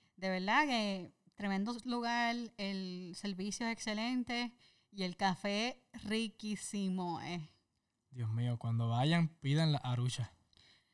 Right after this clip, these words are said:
Speaker 1: Ah, Sacho, las aruchas saben más buenas.
Speaker 2: Sin mentirte, me comí como seis.
Speaker 1: ¿Tú te comiste todas las que te llevaste? ¿No le llegaste a la familia?
Speaker 2: No,
Speaker 1: ¿No
Speaker 2: com-,
Speaker 1: llegaron?
Speaker 2: compartí con la familia, pero
Speaker 1: Ah, ya que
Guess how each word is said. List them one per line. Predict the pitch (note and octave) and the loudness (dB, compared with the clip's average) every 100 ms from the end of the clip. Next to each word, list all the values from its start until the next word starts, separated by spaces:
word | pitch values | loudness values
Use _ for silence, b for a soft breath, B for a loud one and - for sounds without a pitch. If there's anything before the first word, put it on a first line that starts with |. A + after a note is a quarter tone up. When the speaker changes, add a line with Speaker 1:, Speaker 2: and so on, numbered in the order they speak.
| b b | b b
Speaker 1:
Ah, | D4+ D#4+ C#4+ | 4 6 6
Sacho, | B3 - | 4 0
las | G3+ - | 0 0
aruchas | F#3 F3+ G3+ - | -2 -4 -4 -4
saben | F#3+ F#3+ | -2 -2
más | F#3 F3+ | -2 -4
buenas. | F#3 A#3 A#3 A3+ A#3 A3+ A3+ A3+ A3+ A3 _ | -4 -2 -2 -2 -2 -4 -4 -4 -6 -8 _
Speaker 2:
Sin | - B2+ | -2 2
mentirte, | A#2+ C#3+ D3 | 2 2 2
me | C#3 A#2+ | 2 4
comí | A#2+ | 2
como | A#2+ C#3+ C#3 | 4 4 4
seis. | - B2+ B2+ - b b b b b _ _ _ G#3+ - _ - | 2 -2 -2 -4 b b b b b _ _ _ -20 -20 _ 0
Speaker 1:
¿Tú | F#3+ | 4
te | A3+ | 6
comiste | D4+ F4+ G4+ | 6 4 2
todas | - F#4 | 4 6
las | F#4+ | 6
que | F#4 | 6
te | F4+ | 2
llevaste? | F#4 F4+ G#4 D#4+ | 4 4 4 4
¿No | A#3+ G#3 | 4 4
le | A3+ | 4
llegaste | B3+ D4+ D4 | 6 4 4
a | |
la | D4+ | 4
familia? | D#4+ D4+ F4+ D#4+ E4 | 6 4 4 0 0
Speaker 2:
No, | C#3+ C#3+ D3 D#3+ F3+ | 4 6 8 8 6
Speaker 1:
¿No | |
Speaker 2:
com-, | B3 - | 6 4
Speaker 1:
llegaron? | D#4 F4 G#4+ G#4+ G#4 - | 6 8 8 8 -2 0
Speaker 2:
compartí | F3 D#3 D#3 C#3+ | 4 6 6 6
con | D3+ | 6
la | E3+ | 6
familia, | F3+ G#3+ D3+ D#3+ A3 E3 | 8 6 6 6 6 4
pero | C3+ C3 B2 A#2 A2+ - | 4 0 0 -2 -4 -4
Speaker 1:
Ah, | - A3 A3 G#3+ G3+ F#3+ G3+ G#3 | 2 4 6 6 6 6 4 2
ya | G3 F#3 | 0 4
que | G3 G3 G3 G3+ F#3+ | 4 4 2 2 0